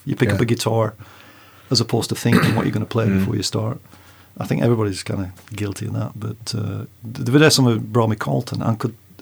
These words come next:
Speaker 1: hans första ton han tog, det, den sa någonting, va? Det var inte bara en
Speaker 3: Inte slentrian.
Speaker 1: det var inte en, en rutton eller
Speaker 3: Nej.
Speaker 1: en, en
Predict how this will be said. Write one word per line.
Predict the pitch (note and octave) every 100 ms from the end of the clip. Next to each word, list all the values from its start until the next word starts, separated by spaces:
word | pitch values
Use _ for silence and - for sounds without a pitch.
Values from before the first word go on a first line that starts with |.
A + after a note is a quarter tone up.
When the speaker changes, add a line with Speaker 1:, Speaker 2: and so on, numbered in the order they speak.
| -
Speaker 1:
hans | - A#2+ -
första | - D3 - - - - - - _
ton | - F3 D#3+ G2
han | G2
tog, | - - - - - - - _ _ _ _ - -
det, | - B2 A#2+
den | - A#2+
sa | - C#3 D3+
någonting, | G#2+ A#2 - -
va? | - -
Det | A#2
var | B2
inte | A2+ A2
bara | G#2+ G#2 G#2
en | G2 F2+ - - - - - - -
Speaker 3:
Inte | B2 A2
slentrian. | G#2+ A#2+ A2 G#2+ A2
Speaker 1:
det | C#3+
var | C#3
inte | C3+ C3
en, | A#2+ A#2+
en | B2 B2
rutton | A2+ B2 B2 - B2 A2 A2
eller | G#2+ G#2
Speaker 3:
Nej. | G#2+
Speaker 1:
en, | G#2+ G2
en | A2+ A2+